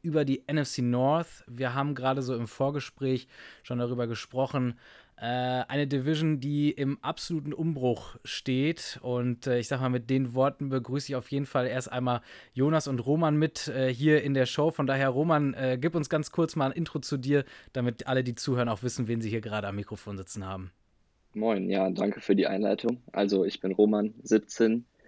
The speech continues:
Speaker 2: bin jetzt seit knapp drei, vier Jahren großer American Football Fan, bin da immer so weiter reingerutscht und jetzt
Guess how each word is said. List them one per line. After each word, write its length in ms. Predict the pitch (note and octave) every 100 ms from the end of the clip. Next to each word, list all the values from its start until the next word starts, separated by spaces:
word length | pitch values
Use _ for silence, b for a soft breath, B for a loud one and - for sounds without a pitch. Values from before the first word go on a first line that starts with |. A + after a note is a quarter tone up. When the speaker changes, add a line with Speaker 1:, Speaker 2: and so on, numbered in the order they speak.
| b _
Speaker 2:
bin 160 | G2+ G#2
jetzt 220 | G2+ -
seit 260 | G2 F#2
knapp 360 | - F#2 F#2 -
drei, 180 | - F#2
vier 160 | - F#2+
Jahren 240 | F#2 F#2
großer 460 | G2 G#2 - G#2 F#2+
American 380 | G2+ G2 - G2+
Football 340 | G#2+ - G2
Fan, 340 | - G2 G2 - _ _ _ _ -
bin 180 | F2+ F#2+
da 80 |
immer 300 | E2+ F#2+ F#2+
so 120 | F2+ F#2
weiter 300 | F#2 F#2+ G#2
reingerutscht 540 | G#2+ G#2+ G2+ G2+ -
und 100 | G2+
jetzt 400 | G2+ G2+ -